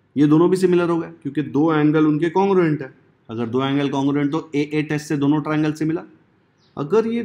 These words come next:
दोनों ट्रायंगल सिमिलर है, क्या नाम देना है उसको? एम टी एक्स दे देते हैं इसको, एम टी एक्स, और इसको अगर एम टी एक्स दिया तो इसको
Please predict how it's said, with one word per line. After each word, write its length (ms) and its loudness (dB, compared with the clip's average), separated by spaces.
दोनों 440 2
ट्रायंगल 480 0
सिमिलर 460 2
है, 80 -10
क्या 120 -2
नाम 200 2
देना 180 2
है 60 0
उसको? 240 -8
एम 140 4
टी 120 6
एक्स 140 4
दे 120 4
देते 180 4
हैं 100 2
इसको, 260 -6
एम 200 2
टी 380 -6
एक्स, 320 -6
और 120 0
इसको 340 0
अगर 140 0
एम 140 2
टी 280 -2
एक्स 200 -6
दिया 160 2
तो 100 -4
इसको 220 -4